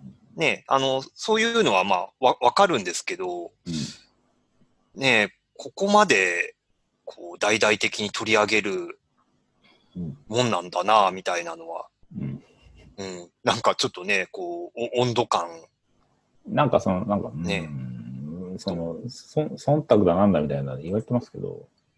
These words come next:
Speaker 1: うん。
Speaker 2: まあ、所詮、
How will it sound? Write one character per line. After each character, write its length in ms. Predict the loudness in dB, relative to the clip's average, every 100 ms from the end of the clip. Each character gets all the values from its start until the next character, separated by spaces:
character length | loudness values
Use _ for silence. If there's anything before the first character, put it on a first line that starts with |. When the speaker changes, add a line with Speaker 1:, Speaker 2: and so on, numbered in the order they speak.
| -12
Speaker 1:
う 60 | -10
ん。 20 | -10 -12 _ _ _ _ _ _ _ _ _ -20 -12
Speaker 2:
ま 160 | -6
あ、 220 | -6 -6 -12 -20 -20 -20 -20 -20 _ _ _ _ _ _ _ -16 -16 -14
所 240 | -6 -2 4
詮、 340 | 8 10 8